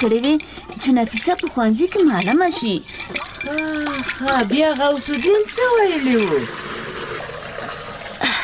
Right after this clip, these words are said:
Speaker 1: هغه بیچاره د خلکو له خبرې ډارېږي. وایي که ښځه مې معلمه شي، بیا خلک به څه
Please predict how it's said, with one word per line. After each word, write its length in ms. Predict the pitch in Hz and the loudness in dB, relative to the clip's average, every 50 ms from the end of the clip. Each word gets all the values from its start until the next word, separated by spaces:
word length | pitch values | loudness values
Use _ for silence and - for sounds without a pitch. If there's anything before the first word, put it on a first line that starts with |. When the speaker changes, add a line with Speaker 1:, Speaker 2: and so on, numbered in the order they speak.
| - - - - - - - - - - - - - - - - - - - 294 294 294 | -6 -8 -8 -12 -18 -20 -20 -18 -18 -18 -18 -18 -18 -18 -18 -20 -8 -2 0 0 2 2
Speaker 1:
هغه 220 | 381 - - 523 508 453 | 0 0 0 0 2 2
بیچاره 360 | 381 - - 330 320 311 311 285 | 2 4 4 2 2 4 2 2
د 80 | 262 247 - | 2 0 0
خلکو 220 | 294 302 294 247 277 | 2 0 2 2 0
له 80 | 233 220 - | 0 0 0
خبرې 280 | 214 202 214 285 302 302 226 247 | 0 0 2 2 2 4 4 2
ډارېږي. 560 | 233 226 202 190 190 185 180 170 190 190 165 - - - - - - - - - - - 523 | 2 2 2 2 0 0 0 -2 -2 -2 -2 -4 -4 -12 -20 -20 -20 -20 -20 -16 -8 -2 2
وایي 220 | 523 494 453 392 | 4 6 6 6
که 120 | - 330 302 - | 4 2 0 2
ښځه 220 | 311 302 262 285 262 262 | 2 2 4 4 4 4
مې 80 | 247 240 233 | 4 4 4
معلمه 400 | 233 233 233 254 262 254 233 226 | 4 4 4 4 4 2 2 2
شي، 480 | 226 - - 240 226 220 220 220 226 240 - - - - - - - 403 440 - - | 0 -2 -4 -4 -2 -2 -2 -2 -2 -4 -6 -14 -16 -18 -12 -6 -2 -2 0 2 4
بیا 160 | 359 359 311 285 - | 4 4 4 2 0
خلک 240 | 294 370 480 508 440 190 | 0 0 0 0 2 2
به 60 | - | 0
څه 160 | 370 - 311 | 2 4 4